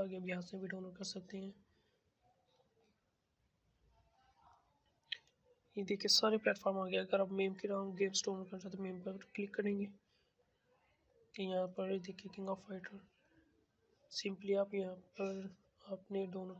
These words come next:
पे click करना है और आपकी games है वो download start हो जाएगी। download पे click करेंगे, मेरे पास already downloaded है games,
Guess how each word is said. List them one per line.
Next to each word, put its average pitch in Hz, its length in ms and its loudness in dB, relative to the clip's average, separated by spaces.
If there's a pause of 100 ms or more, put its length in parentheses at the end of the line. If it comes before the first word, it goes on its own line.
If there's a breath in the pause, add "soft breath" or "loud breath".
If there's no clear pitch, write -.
पे 202 60 -8
click 196 260 -6
करना 196 220 2
है 196 60 0
और 196 100 2
आपकी 190 280 -4
games 185 340 -4
है 196 60 -2
वो 190 100 -4
download 185 340 -6
start 180 340 4
हो 190 60 -6
जाएगी। 190 280 -8
download 185 320 -6
पे 196 100 0
click 202 280 -6
करेंगे, 202 320 -2 (460 loud breath)
मेरे 190 120 -2
पास 185 240 4
already 190 360 8
downloaded 202 400 2
है 202 120 4
games, 202 300 2